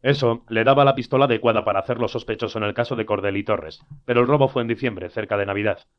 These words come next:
Ahora añade a Kenyon. Lo mataron con una P siete en noviembre, así que no podía ser la misma pistola, aunque Bolotov fuese el ladrón. De manera que es inocente. Aún así, no sé por qué se puso hecho una furia conmigo y luego salió corriendo.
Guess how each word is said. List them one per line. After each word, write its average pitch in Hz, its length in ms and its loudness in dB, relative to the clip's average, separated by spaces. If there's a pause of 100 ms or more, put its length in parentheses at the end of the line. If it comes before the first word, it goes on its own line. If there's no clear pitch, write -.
(140)
Ahora 120 420 2
añade 104 380 -2
a 104 100 0
Kenyon. 82 520 -8 (240)
Lo 110 100 -4
mataron 135 420 2
con 123 140 -2
una 131 160 0
P 117 80 -4
siete 104 480 -4
en 107 160 -6
noviembre, 98 480 -4 (300)
así 107 220 -6
que 113 100 -2
no 123 100 2
podía 123 240 2
ser 117 160 -6
la 101 80 -2
misma 104 200 -4
pistola, 110 460 -2 (140)
aunque 113 240 -4
Bolotov 113 360 0
fuese 101 440 -8
el 104 180 -6
ladrón. 87 440 -6 (520)
De 110 80 -2
manera 123 320 4
que 117 100 -4
es 107 120 -6
inocente. 104 560 -8 (880)
Aún 120 160 2
así, 143 260 4
no 143 100 4
sé 143 120 0
por 135 160 2
qué 123 120 -2
se 120 100 -4
puso 123 260 -2
hecho 120 140 -2
una 104 140 0
furia 107 280 -2
conmigo 101 540 -2
y 113 100 -2
luego 123 240 2
salió 98 300 -6
corriendo. 95 460 -6